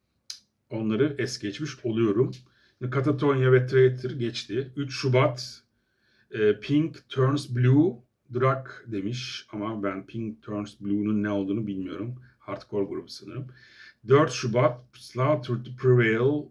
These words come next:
e, If Beşiktaş demiş. Dokuz Şubat'ta bir konser mi var? Arada bak. E, onu kaçırmışız. Ha, dokuz Şubat'taki konser İzmir Dinozor Bar'daymış.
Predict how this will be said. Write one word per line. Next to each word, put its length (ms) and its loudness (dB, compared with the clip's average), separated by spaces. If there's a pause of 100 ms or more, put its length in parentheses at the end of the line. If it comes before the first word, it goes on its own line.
(100)
e, 500 0
If 260 -6
Beşiktaş 640 -6
demiş. 340 -6
Dokuz 240 2
Şubat'ta 500 0
bir 80 -8
konser 440 0
mi 120 0
var? 300 -14
Arada 280 -4
bak. 260 -8 (720)
E, 80 -10 (360)
onu 300 -4
kaçırmışız. 500 -2
Ha, 300 4
dokuz 240 4
Şubat'taki 420 -2
konser 380 0
İzmir 460 4
Dinozor 500 2
Bar'daymış. 840 0